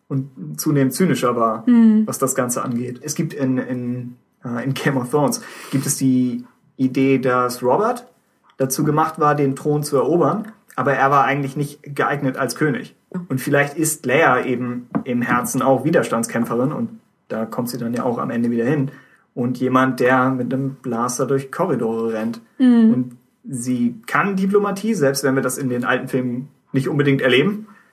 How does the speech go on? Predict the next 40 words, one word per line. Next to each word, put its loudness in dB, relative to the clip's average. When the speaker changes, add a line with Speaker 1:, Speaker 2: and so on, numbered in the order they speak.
Speaker 1:
Es -12
gibt 0
ein, -4
ein -6
Interview, -2
wo 2
Claudia 2
Gray 2
mit 0
Jennifer -4
Heddle 0
von -4
Del -6
Rey -10
darüber, -4
oder -6
Lucas -6
Licensing, -6
wo -4
sie 2
darüber 6
spricht, 0
dass 0
Leia, 0
dass -4
wir -2
immer 0
nur 2
hören, 4
wie 0
sie -2
diese -2
großartige -2
Diplomatin -2
war. 0
Aber 2
eigentlich 0
sehen -2
wir 0
Leia 0